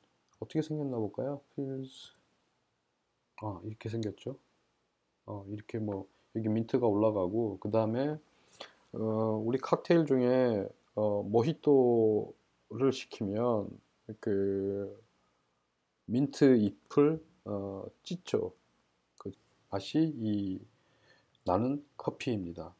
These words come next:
그리고 커피에 그걸 섞어서 아주, 어, 상큼하고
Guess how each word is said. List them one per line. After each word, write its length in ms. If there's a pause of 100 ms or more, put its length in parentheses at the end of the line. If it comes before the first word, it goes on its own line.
그리고 540
커피에 560
그걸 320
섞어서 600
아주, 480 (800)
어, 160
상큼하고 880